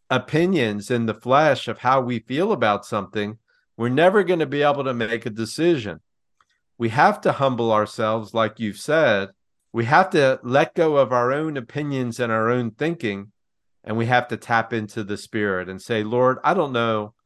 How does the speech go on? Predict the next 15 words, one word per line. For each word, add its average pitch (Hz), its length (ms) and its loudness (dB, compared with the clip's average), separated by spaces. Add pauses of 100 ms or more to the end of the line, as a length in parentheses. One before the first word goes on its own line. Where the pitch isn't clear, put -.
(420)
I 160 40 4
don't 190 160 2
know 156 120 6
what 139 180 2
the 120 160 -2
answer 120 460 -2
is. 120 280 -2
I 151 120 0
don't 160 160 -2
know 139 120 -2
what 127 180 0
the 110 60 -4
best 107 300 -2
solution 107 580 -6
is. 104 400 -8